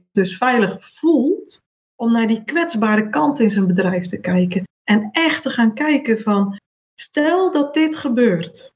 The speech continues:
En er zijn genoeg voorbeelden te bedenken in een bedrijf. Iedere directeur weet wel iets. Maar stel dat dat echt gebeurt. En het zou dat tot gevolg hebben. Zou je dat willen?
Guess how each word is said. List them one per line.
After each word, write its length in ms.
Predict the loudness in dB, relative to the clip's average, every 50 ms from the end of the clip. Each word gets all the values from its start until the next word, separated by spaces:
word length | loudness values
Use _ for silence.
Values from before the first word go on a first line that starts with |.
| _ _ _ _ _ -10
En 180 | -4 0 0
er 60 | 2
zijn 220 | 2 2 0 0 0
genoeg 360 | 0 2 2 2 2 0 -2
voorbeelden 480 | -2 -2 0 2 2 0 0 0 -2 -2
te 80 | 0
bedenken 420 | 0 2 2 2 2 2 0 -2 -2
in 140 | 0 2
een 140 | 2 2 2
bedrijf. 480 | 0 0 2 2 2 2 0 0 -2 -4
Iedere 380 | 0 0 2 2 2 0 0
directeur 640 | 2 2 2 2 0 -2 0 2 2 2 2 0 -2
weet 240 | 0 0 2 2 0
wel 220 | 0 -2 -2 0
iets. 460 | 2 0 2 0 -2 -4 -6 -10 _ _ _ _ _ _ _ -2
Maar 120 | -2 -2
stel 300 | -2 0 0 2 2 2
dat 160 | 2 2 2
dat 340 | 0 0 -2 -2 -8 -16 _
echt 320 | -4 -2 -2 -2 -2 -4 -4
gebeurt. 680 | -2 0 2 2 2 2 2 -2 -4 -8 -14 -14 _ _ _ _ _ _ _ _ _ _ _
En 400 | -4 -2 0 0 0 -2 -6 -16 _
het 200 | -12 -12 -8 -4
zou 220 | -2 -2 -2 0 2
dat 220 | 2 2 2 2
tot 160 | -2 -2 -2
gevolg 460 | -2 -4 -4 0 2 2 2 2 2
hebben. 260 | 0 0 0 -2 -2 -2
Zou 220 | -2 0 0 2
je 60 | 2
dat 140 | 0 0 0
willen? 480 | 0 2 2 2 0 -2 -4 -8 -10